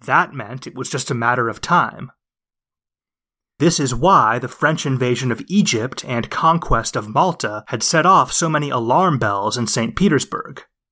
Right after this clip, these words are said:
A major Republican presence in the Eastern Mediterranean could ruin everything.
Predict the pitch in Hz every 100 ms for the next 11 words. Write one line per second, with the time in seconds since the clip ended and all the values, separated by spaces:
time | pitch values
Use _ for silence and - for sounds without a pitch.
0 | - 127 143 180 165 131 - 139 127 123
1 | 107 - 113 123 120 123 117 139 135 139
2 | 117 110 - 127 175 170 117 110 117 117
3 | - 117 113 156 160 113 117 139 147 131
4 | - 85 -